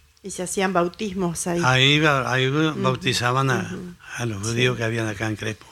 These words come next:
Speaker 1: Sí, según lo que cuentan los historiadores, este, cuando se inició Crespo, estaban todos juntos, italianos, judíos, rusos, alemanes, era toda una sola,
Speaker 2: Claro.
Speaker 1: como que se ayudaban
Speaker 2: Porque
Speaker 1: entre todos ahí.
Speaker 2: Crespo nace en calle Tres de Febrero,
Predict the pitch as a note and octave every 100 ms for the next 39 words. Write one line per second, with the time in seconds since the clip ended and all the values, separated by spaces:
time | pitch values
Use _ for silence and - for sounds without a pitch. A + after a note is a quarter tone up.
0 | - _ - - - F#3 - F3+ G3+ G#3
1 | F#3 E3+ - G3+ G#3 G3 F#3 F3+ - F3
2 | F3 E3+ A3 B3 G#3 - F3 - F3 E3
3 | E3+ E3 E3 - E3+ E3 - F#3+ F3 F#3
4 | G3+ - G#3 F3+ D#3+ - - - - _
5 | _ - G3 F#3+ F3 G3 G#3+ F3 - B3+
6 | A3 F3 E3+ E3+ F3 G#3 G#3+ G#3 F#3+ -
7 | F#3+ G3+ G#3 F#3 F3+ G3+ - F#3+ F3+ F#3
8 | G3 G3+ F#3 F3+ F3+ G#3 G#3 F#3+ F3 -
9 | G#3 G3 - - C#3+ C#3 A#2 G#2+ F#3+ F3+
10 | - F#3 F3+ G3 G#3+ A3 G3 F3 D3+ -
11 | - A#3+ A3 F3+ - E3+ E3+ E3 F3 F3
12 | F#3+ D3 D#3 D#3 E3 D#3 D3 C3+ B2+ A2+
13 | C#3+ C#3+ C3+ C3 C3 A#2+ A#2+ A#2 C3 B2+
14 | A2